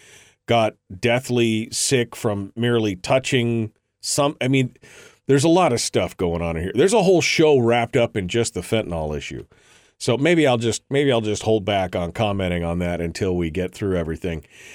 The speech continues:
Uh, the Dunleavy administration previewed the new measure, uh, in October as a way to combat a staggering rise in fentanyl deaths in Alaska.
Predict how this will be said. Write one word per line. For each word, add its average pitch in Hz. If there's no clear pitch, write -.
Uh, 120
the 117
Dunleavy 175
administration 139
previewed 127
the 117
new 123
measure, 120
uh, 104
in 113
October 131
as 113
a 110
way 110
to 107
combat 113
a 101
staggering 127
rise 113
in 104
fentanyl 151
deaths 156
in 117
Alaska. 147